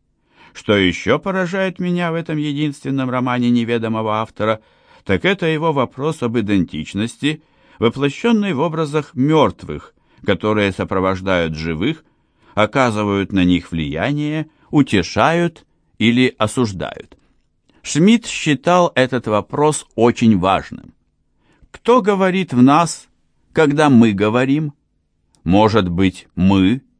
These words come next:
Может, наши родители? Может, общество? А, возможно, и Бог. Властны ли мы в своих действиях?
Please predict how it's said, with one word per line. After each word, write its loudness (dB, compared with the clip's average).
Может, 4
наши 2
родители? -2
Может, 4
общество? -2
А, 0
возможно, 4
и -4
Бог. -2
Властны 2
ли 4
мы 6
в -10
своих 2
действиях? -2